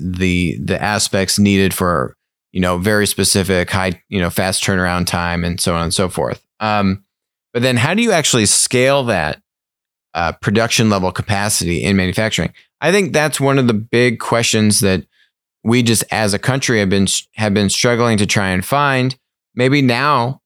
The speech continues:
we will really be forced to try and figure it out, is how do you scale automated manufacturing, um, and truly scale it and do it at huge capacity? We really just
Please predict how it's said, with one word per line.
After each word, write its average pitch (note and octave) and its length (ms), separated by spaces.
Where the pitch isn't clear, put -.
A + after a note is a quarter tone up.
we A#2+ 120
will A2+ 120
really A2+ 240
be G#2 140
forced A#2+ 480
to G#2 80
try A2 220
and G2+ 120
figure G2+ 280
it G2 120
out, G#2+ 300
is - 100
how B2 140
do C#3 60
you C#3 120
scale A2 560
automated G2+ 520
manufacturing, G2 920
um, F#2+ 460
and G#2+ 140
truly A2 300
scale G#2+ 400
it - 140
and F#2+ 180
do G#2+ 160
it G2 80
at F#2 140
huge G2 460
capacity? F#2 600
We G#2+ 220
really B2+ 340
just A2+ 240